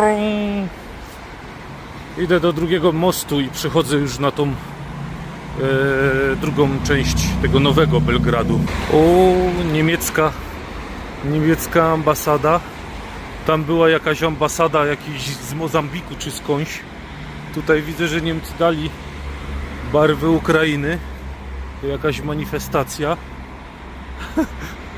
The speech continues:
Ciekawe. No po prostu muszę to nagrać. Jakie to jest śliczne. <laughs> Jakie to jest przepiękne. To mi się też podoba. Taki kontrast.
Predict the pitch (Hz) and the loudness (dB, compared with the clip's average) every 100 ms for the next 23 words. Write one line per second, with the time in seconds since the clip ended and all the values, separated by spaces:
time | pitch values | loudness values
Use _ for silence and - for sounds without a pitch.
0 | - - - - - - - - - - | -12 -10 -10 -10 -12 -12 -12 -10 -10 -12
1 | - - 156 - 151 120 123 - - - | -10 -6 -4 0 2 2 0 -4 -8 -4
2 | 117 143 151 175 - 196 190 - 208 196 | 2 4 4 2 4 4 4 2 0 2
3 | 196 - 151 135 131 120 113 107 - 143 | 2 2 0 2 2 2 0 -2 0 -2
4 | 160 165 180 151 - - 180 - - 117 | -2 -2 -2 -2 -4 -6 -6 -8 -6 -4
5 | 107 - - - - - - - - - | -4 -8 -16 -18 -16 -16 -8 -4 -4 -6
6 | - 196 - 185 - 170 180 175 - - | 0 0 0 -4 -4 -2 -2 -4 -8 -18
7 | - - - - 185 180 208 190 160 - | -20 -20 -20 -4 -2 0 0 0 -2 -8
8 | 123 110 - - - - - - - - | -8 -10 -12 -8 -6 -4 -6 -6 -6 -6
9 | - 131 143 143 139 131 110 - 120 110 | -4 0 2 2 2 2 0 0 0 2
10 | 104 98 - - - 113 120 - 143 - | 2 0 -4 -6 -4 -4 -2 2 2 2
11 | 107 - | 0 -2